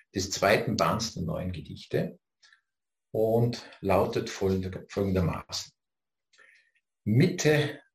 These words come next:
aller Mitten, Kern der Kerne, Mandel, die sich einschließt und versüßt,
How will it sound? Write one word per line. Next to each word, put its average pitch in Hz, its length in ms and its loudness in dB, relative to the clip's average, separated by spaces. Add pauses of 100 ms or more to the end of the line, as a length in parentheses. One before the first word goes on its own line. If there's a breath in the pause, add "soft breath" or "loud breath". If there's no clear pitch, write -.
(180)
aller 123 340 6
Mitten, - 600 0 (880)
Kern 123 800 -4 (140)
der 95 120 -10
Kerne, 73 640 -6 (1400)
Mandel, 165 500 8
die 117 140 -2
sich - 480 -2
einschließt 135 1000 0
und 92 140 -2
versüßt, 113 1000 -4